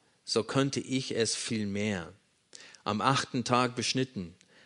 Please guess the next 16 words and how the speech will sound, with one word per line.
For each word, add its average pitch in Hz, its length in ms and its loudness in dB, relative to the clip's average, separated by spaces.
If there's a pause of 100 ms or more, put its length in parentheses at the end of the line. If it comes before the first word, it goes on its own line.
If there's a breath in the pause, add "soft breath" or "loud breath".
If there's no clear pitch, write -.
aus 117 220 2
dem 120 140 4
Volk 123 320 4
Israel, 92 540 0 (340 soft breath)
vom 113 180 -2
Stamm 123 340 4
Benjamin, 107 580 0 (760 loud breath)
ein 110 260 0 (100)
Hebräer 123 520 4
von 127 200 -2
Hebräern, 110 640 2 (420 soft breath)
nach 107 180 0
dem 120 220 0
Gesetz 117 540 4
ein 120 160 -2
Pharisäer, 113 760 2